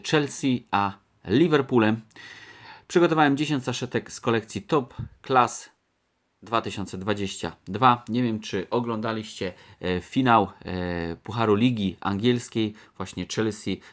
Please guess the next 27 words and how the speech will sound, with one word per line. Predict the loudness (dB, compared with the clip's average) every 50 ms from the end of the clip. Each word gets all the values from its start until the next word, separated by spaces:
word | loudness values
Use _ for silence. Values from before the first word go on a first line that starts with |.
| _
zmierzyła | _ -6 -4 -4 -2 -2 -2 -4 -4
się | -6 -10 -10
z | -8
Liverpoolem. | -6 -4 -4 -4 -4 -4 -4 -4 -2 -2 -4 -6 -12 -18 -20 -20 -20 _ -8
Wygrał | -2 -2 0 0 2 0 0 -2 -4 -8 _
Liverpool | -2 0 2 2 2 4 4 2 2 2 -2 -4 -4
po | -4 -6 -2
karnych, | 2 2 4 4 4 2 0 0 -2 -6 _ -14 -8
więc | -6 -6 -6 -6 -10 -12 -18 -20 _ _
zobaczymy, | -6 -2 0 2 2 2 0 0 -2 0 0 0
jak | 0 0 -2 -2
będzie | -4 -2 -2 -4
to | -4 -4 -2
wyglądać | -2 -2 -2 -2 -2 -2 -4 -6 -8 -12 -18 _ _ _ _ _ _ _ _ _
w | _
karcianym | -2 0 0 0 0 -2 0 0 0 -2 0
pojedynku. | 0 0 0 0 0 0 -2 -2 0 0 0 0 0 -6 _ _ _ -20 -20 -20 -20 -20 _
Wszystko | -8 -8 -8 -2 0 2
będziemy | 2 2 2 0 -2 -2
liczyć | -2 -4 -6 -6 -8 -8 -8 -12 -16 -16
za | -8 -2 0 0 0 0 -4 _ _ _ _ 0
jeden | 2 2 4 2 0
punkcik. | -2 -2 -4 -4 -4 -6 -8 -8 -8 -10 -18 _ _ _ _ _ _ -12 _
Otwieramy | -4 -4 -4 -4 -6 -4 -2 -2 -2 -2 -4 -6 -10 _ _ _ _ -12
nową | -4 0 2 2 2 2 0 0
kolekcję | 0 0 0 0 0 -2 -6 -4 -4 -4 -4 -4 -8 -18 _ _ -20 -20 -20 _ _ -20 -16 -16 -16 -16 -16 _ _ -20 -20 _ -20 -20 -20 -20 _ -20 -20 _ _ _ _ _
Panini | 0 2 2 4 4 2 0 0 -2 -2